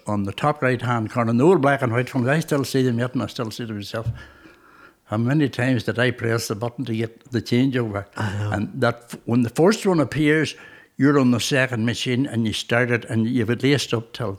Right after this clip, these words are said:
Speaker 1: ten, and it goes around ten, nine, eight, seven, six, five, four, three.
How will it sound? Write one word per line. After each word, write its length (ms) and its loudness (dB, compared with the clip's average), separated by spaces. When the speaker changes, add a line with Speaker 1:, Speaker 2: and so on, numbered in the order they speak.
Speaker 1:
ten, 360 0
and 140 -8
it 80 -12
goes 220 -4
around 300 0
ten, 380 0
nine, 400 0
eight, 320 -6
seven, 520 -8
six, 340 -12
five, 400 -12
four, 300 -8
three. 360 -8